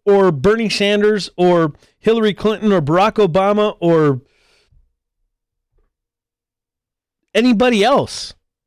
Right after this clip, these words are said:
to tone down their rhetoric. Because the First Amendment enshrined in the Constitution of the United States says I have the right to use whatever rhetoric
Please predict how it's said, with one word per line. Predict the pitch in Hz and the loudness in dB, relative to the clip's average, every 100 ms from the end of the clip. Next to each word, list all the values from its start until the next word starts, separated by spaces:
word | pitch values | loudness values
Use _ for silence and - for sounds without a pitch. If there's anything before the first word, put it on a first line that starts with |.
| _ _ _ | _ _ _
to | 190 | -6
tone | - 233 208 | -2 -2 0
down | 190 175 | 0 0
their | 180 180 | 0 0
rhetoric. | 127 87 69 _ _ _ _ _ _ _ _ _ _ _ _ _ _ _ _ | -2 -4 -12 _ _ _ _ _ _ _ _ _ _ _ _ _ _ _ _
Because | 190 196 214 175 | -6 -2 -2 -2
the | 202 | -4
First | - 277 277 - | -2 -4 -4 -2
Amendment | 214 214 226 175 110 107 _ _ _ _ _ _ _ _ _ _ _ - | 0 0 0 -2 -4 -10 _ _ _ _ _ _ _ _ _ _ _ -4
enshrined | 190 - 220 226 226 | -4 -2 -2 0 0
in | 202 | -2
the | 175 | -2
Constitution | 208 202 - 165 214 196 180 | -4 -4 -8 -6 -4 -2 0
of | |
the | 165 | 0
United | 175 170 147 | 0 -2 -4
States | - 202 151 - - _ _ _ _ _ _ _ | -2 -2 -2 -10 -16 _ _ _ _ _ _ _
says | - 196 165 | -4 -2 0
I | 196 | 2
have | 226 202 | 2 0
the | 170 165 | -2 0
right | 170 190 175 170 _ _ _ _ _ _ _ _ _ _ _ _ _ _ | 2 2 0 -6 _ _ _ _ _ _ _ _ _ _ _ _ _ _
to | - | -2
use | 180 220 165 | -2 0 0
whatever | 196 208 165 | 0 0 0
rhetoric | 160 214 165 165 | 0 -2 -2 -6